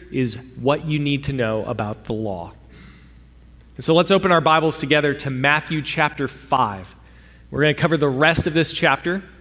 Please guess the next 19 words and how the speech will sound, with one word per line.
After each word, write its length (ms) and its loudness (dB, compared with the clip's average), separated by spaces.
We're 140 -2
gonna 100 2
use 240 2
verses 440 0
seventeen 680 0
through 180 -2
twenty 480 -2
as 140 -2
our, 180 -2
our 120 0
launch 440 -2
point. 340 -12
So 100 -10
starting 380 2
in 80 2
verse 180 2
seventeen, 560 0
Jesus 340 0
says, 480 0